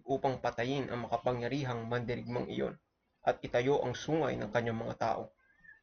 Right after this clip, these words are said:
Kaya't pinarangalan siya ng mga tao ng sampu-sampung libo at pinuri siya sa mga pagpapala ng Panginoon,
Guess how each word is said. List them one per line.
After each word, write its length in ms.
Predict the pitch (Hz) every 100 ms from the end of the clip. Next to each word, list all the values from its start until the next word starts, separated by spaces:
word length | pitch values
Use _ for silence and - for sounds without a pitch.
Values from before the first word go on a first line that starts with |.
| _ _ _ _ _
Kaya't 320 | 139 139 165 -
pinarangalan 560 | 143 135 127 123 123
siya 240 | 113 143 139
ng 80 |
mga 240 | 120 117 113
tao 240 | 131 127
ng 160 | 120 120
sampu-sampung 880 | 127 117 107 156 - 123 - 127 117
libo 320 | 123 - - _ _ _ _ -
at 160 | 127
pinuri 480 | 139 135 147 143 131
siya 240 | - 135
sa 80 | - 120
mga 240 | 120 117
pagpapala 640 | 123 120 117 113 127 127 -
ng 160 | 117
Panginoon, 560 | 110 117 117 120 214 -